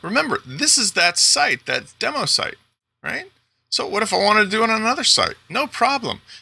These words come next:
Maybe I've gone ahead and installed all my plugins for the client, uh, number one, and now I wanna use it on a second client. Don't worry about it. We don't limit you by how many clients you have or sites you have.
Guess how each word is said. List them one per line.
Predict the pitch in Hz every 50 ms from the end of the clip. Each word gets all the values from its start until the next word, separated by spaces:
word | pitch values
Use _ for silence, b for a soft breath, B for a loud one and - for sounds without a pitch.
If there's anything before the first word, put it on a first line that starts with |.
| B B
Maybe | 139 143 165 170 190 185
I've | 175 165 165 165 156 - - _ _ _ -
gone | - 151 156 156
ahead | 151 170 165 165
and | 143 135
installed | 135 135 - - - 151 160 160 147
all | 147 143 147
my | 143 143 135
plugins | 135 - - 143 147 147 151 143 139
for | - - 135 127 123 120 113
the | 107 120 113
client, | - - - 151 147 143 131 113 - - -
uh, | 98 117 113
number | 113 131 135 123 110
one, | 104 107 160 233 302 392 -
and | 285 143
now | - 208 240 240
I |
wanna | 226 214 196 185
use | 156 147 - 160 - -
it | 151 - -
on | 135 131 135 135 131
a | 123
second | - - - - 127 95
client. | - - 107 98 92 - - _ _ _ _ _ _ _ _ _ -
Don't | - 190 220
worry | 220 233 262 302
about | 285 190 123 101 95
it. | 87 - -
We | 131 147
don't | 175 196 180 - 143
limit | 147 165 196 214 - -
you | 104 98 98 110 147 - _ -
by | - 110
how | 113 113 104
many | 107 113 120
clients | 120 - - 220 220 226 220 -
you | - 208
have | 208 214 220 196
or | 151
sites | 147 - - - 330 233 -
you | 147
have. | 131 107 90 90 - -